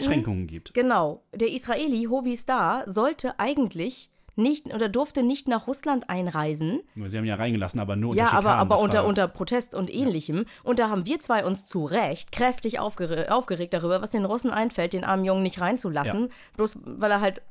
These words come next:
Speaker 2: offenkundig, äh,
Speaker 1: So. Und
Speaker 2: lieb
Speaker 1: das
Speaker 2: und süß ist.
Speaker 1: und die gleichen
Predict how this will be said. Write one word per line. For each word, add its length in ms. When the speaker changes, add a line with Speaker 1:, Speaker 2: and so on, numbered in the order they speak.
Speaker 2:
offenkundig, 800
äh, 260
Speaker 1:
So. 260
Und 100
Speaker 2:
lieb 80
Speaker 1:
das 100
Speaker 2:
und 160
süß 160
ist. 320
Speaker 1:
und 140
die 100
gleichen 560